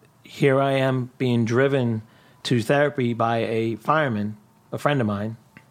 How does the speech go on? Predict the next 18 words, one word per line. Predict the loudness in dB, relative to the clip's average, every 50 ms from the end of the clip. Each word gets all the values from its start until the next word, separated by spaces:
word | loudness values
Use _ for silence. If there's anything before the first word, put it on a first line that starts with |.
| _ _ _ _ _ _ _ _
who | -2 2 2 4 4 4 2 2 2 0 -2 -4 -6
has | -4 -2 0 2 2 2 0 0 -2 -4 -6 -4
a | -2 0 2
rare | 2 2 2 4 4 2 2 0
blood | 0 0 0 0 0 0
disease, | 0 -2 -2 -2 -2 -4 -4 -6 -10 -18 -20 _ _ _ _ _ _ _ _ _ _ _ _ _ _ _ _ _ _ -6
you | -2 -2
know, | 0
after | 0 -2 -2 -2 0 0 2 2 0
being | 0 0 0 2 2 2
down | 2 2 2 2
at | 2 0
nine | 0 0 2
eleven | 2 2 2 2 0 -2 -2
for | -2 -2 -2 -2 -2 -4 -4
months | -4 -2 -2 -2 -4
and | -4 -6
months. | -4 -6 -6 -8 -12 -16